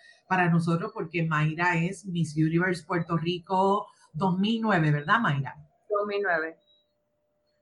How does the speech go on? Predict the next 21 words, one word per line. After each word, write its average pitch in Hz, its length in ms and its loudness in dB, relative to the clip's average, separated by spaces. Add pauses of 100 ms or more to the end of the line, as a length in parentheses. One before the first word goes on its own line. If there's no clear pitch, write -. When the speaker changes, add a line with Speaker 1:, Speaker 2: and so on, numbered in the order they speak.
(220)
Speaker 1:
Hablando 202 520 4
de 254 260 -2
los 214 200 -2
sucesos 214 840 -2
recientes 196 680 -4
que, 151 680 -4
que 185 80 -2
ocurrió 170 600 2
con, 180 680 0 (720)
con 190 180 4
la 185 180 6
Miss 180 300 2
Universe, 196 680 2
no 175 120 2
recuerdo 190 640 2
de 175 180 -2
qué 180 140 0
año 175 440 4
era, 165 720 4
Chesley. 156 560 -2
Speaker 2:
Dos 233 140 6